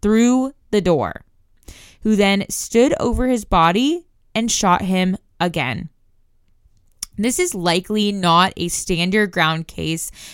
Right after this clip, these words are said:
because the boy had not actually entered the home. Ringing a stranger's doorbell is not illegal, nor is it grounds to shoot someone.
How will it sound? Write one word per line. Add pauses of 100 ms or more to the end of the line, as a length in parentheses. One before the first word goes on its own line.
(120)
because
the
boy
had
not
actually
entered
the
home. (480)
Ringing
a
stranger's
doorbell
is
not
illegal,
nor
is
it
grounds (100)
to
shoot
someone.